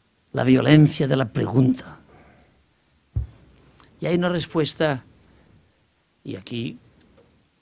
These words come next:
vuelvo otra vez <clears throat> a esta fecundación entre culturas, porque si solamente se sabe una cultura o una religión,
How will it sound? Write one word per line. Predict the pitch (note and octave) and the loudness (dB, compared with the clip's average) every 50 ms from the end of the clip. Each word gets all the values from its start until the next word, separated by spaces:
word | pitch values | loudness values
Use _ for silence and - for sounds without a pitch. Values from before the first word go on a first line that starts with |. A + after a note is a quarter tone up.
| _ _ - - - _ _ - | _ _ -20 -20 -20 _ _ -12
vuelvo | - C3 C#3 C3+ C3 C3 | -8 -8 -6 -6 -6 -6
otra | C3 B2+ C3+ C3+ | -8 -6 -6 -6
vez | B2+ C3 C#3 A#2 G2 - _ _ - | -6 -6 -8 -8 -10 -12 _ _ -8
<clears throat> | - - - - - - _ _ _ _ _ _ _ _ - _ _ _ _ _ _ _ _ _ _ _ _ - - _ _ _ _ _ _ _ | -6 -6 -6 -6 -8 -16 _ _ _ _ _ _ _ _ -20 _ _ _ _ _ _ _ _ _ _ _ _ -20 -20 _ _ _ _ _ _ _
a | - B2+ B2 | -12 -8 -6
esta | B2 A2 - - - C#3 A#2 G2+ F2+ - _ _ _ _ _ _ _ _ _ _ _ _ _ _ - | -6 -8 -8 -10 -10 -10 -10 -12 -14 -18 _ _ _ _ _ _ _ _ _ _ _ _ _ _ -12
fecundación | - - E3+ D#3+ - D3 D3+ D3+ C3+ B2+ C#3 B2 A#2 C#3 D#3 D#3 D3 | -4 -4 -4 -4 -2 -2 -2 0 0 -2 -4 -4 -2 0 0 2 2
entre | C3+ B2 A2+ C3+ B2 | 0 -2 -4 -6 -8
culturas, | - C3+ A#2+ F#2+ C#3 C#3+ C3+ B2 B2 B2+ - - - - - - - - - - - - | -6 -6 -8 -4 -2 0 0 0 0 -2 -6 -12 -20 -20 -20 -20 -20 -20 -20 -20 -20 -16
porque | - - - B2 | -14 -10 -10 -10
si | A2 - C#3 C3 | -6 -4 -4 -4
solamente | - - D3 C#3+ C#3 D3 C#3 C#3 | -4 -4 -4 0 0 0 0 -2
se | - D3+ C3 | -4 -6 -4
sabe | - D3+ C#3 C#3 | -2 -2 0 2
una | C3+ B2+ B2+ | 2 0 0
cultura | - C3+ A#2 - - C3+ B2 B2 C3 | -2 -6 -6 -4 -2 -2 0 0 0
o | B2 | -2
una | A#2+ A#2 A2+ | -2 -2 -4
religión, | A2 A2 A2 G#2 F2+ A2+ A#2 A#2 A2 G#2+ | -4 -4 -6 -8 -8 -6 -6 -4 -6 -6